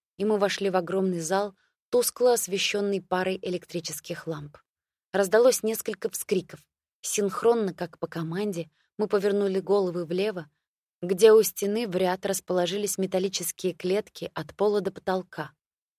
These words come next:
В них, глядя на нас в немом изумлении, сидели бессмертные, среди которых я узнала парочку знакомых лиц.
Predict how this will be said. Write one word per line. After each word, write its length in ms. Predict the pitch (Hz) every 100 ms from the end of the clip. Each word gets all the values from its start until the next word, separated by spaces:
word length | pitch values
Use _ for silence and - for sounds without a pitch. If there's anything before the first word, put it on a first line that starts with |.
| _ _ _
В 180 | - 196
них, 380 | 214 214 220 - _ _ _
глядя 400 | 196 214 226 214
на 140 | 208 196
нас 320 | 202 208 -
в 120 | 170
немом 380 | 202 202 214 214
изумлении, 720 | - 170 196 185 180 185 190
сидели 420 | 185 - 185 196 190
бессмертные, 840 | 196 - 196 196 170 _ 156 147 _ _ _
среди 360 | - 202 208 214
которых 480 | 196 196 226 220 -
я 180 | 180
узнала 380 | 165 156 175 165
парочку 480 | 156 170 151 - -
знакомых 640 | 160 165 - 160 151 - -
лиц. 420 | 165 147 -